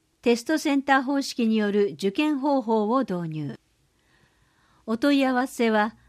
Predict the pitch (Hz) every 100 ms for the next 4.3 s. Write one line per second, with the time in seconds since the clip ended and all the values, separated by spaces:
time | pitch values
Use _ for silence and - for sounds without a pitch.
0 | _ _ 269 302 311 302 294 294 254 247
1 | 226 - 165 151 151 - - 220 262 240
2 | 226 208 185 - 151 147 - _ _ _
3 | _ _ _ _ _ 247 277 262 254 240
4 | 202 180 175